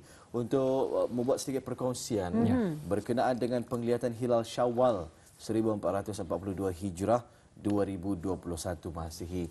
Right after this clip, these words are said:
Speaker 1: Di sebelah petang ini nanti akan dilakukan di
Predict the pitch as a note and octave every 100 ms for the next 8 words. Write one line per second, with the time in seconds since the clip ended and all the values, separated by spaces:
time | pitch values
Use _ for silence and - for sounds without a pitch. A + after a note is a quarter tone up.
0 | - - - F2 - F2+ F2 E2+ F2 E2+
1 | F2 E2+ E2 F#2 E2 F2+ E2+ - A2 A#2
2 | F#2+ - - - F#2+ G#2 G2+